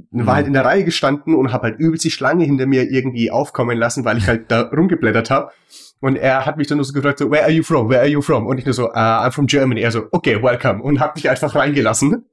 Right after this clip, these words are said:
Speaker 1: Äh, das
Speaker 2: Ja.
Speaker 1: war eher glücklich. Und ich will nicht sagen, äh, man solle sich auf so einen Zufall verlassen. Dahingehend vorher immer schön informieren. Ähm, aber ja, es gibt tatsächlich Restriktionen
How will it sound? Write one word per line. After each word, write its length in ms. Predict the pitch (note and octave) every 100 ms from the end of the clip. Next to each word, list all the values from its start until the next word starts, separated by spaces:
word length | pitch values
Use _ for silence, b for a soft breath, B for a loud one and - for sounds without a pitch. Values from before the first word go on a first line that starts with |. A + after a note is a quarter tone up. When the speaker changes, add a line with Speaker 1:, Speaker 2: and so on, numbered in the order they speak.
| B B B -
Speaker 1:
Äh, 260 | C3+ B2+ -
das 180 | C#3+
Speaker 2:
Ja. 20 | D#3
Speaker 1:
war 140 | C#3+
eher 160 | D#3 F3+
glücklich. 800 | - F3 A#3 - E3+ A#3+ - -
Und 120 | D#3+
ich 160 | D#3+ F3
will 100 | F3+
nicht 140 | E3+
sagen, 440 | E3 D#3 D#3+ D#3+ -
äh, 160 | C#3
man 160 | C#3+ C#3
solle 220 | D3+ E3
sich 180 | F3 D#3
auf 100 | C3+
so 100 | D3
einen 80 | C#3+
Zufall 280 | E3+ D#3+
verlassen. 540 | D3 B2 C#3 C3+ C#3 F3 B B
Dahingehend 480 | A#2+ C3 D3 D3+ D#3 -
vorher 340 | - D3 C#3+
immer 220 | D3+ D#3
schön 200 | D3+ D3
informieren. 600 | C3 - C3 D3+ D3 E3+ - B B B
Ähm, 340 | B2+ B2+ C3 C#3
aber 180 | B2+ B2
ja, 220 | B2 C#3+
es 120 | C#3 -
gibt 160 | -
tatsächlich 540 | C3 - C3+ C#3+ B2+ C3+
Restriktionen 800 | C3 C3 - - C3+ B2 C3+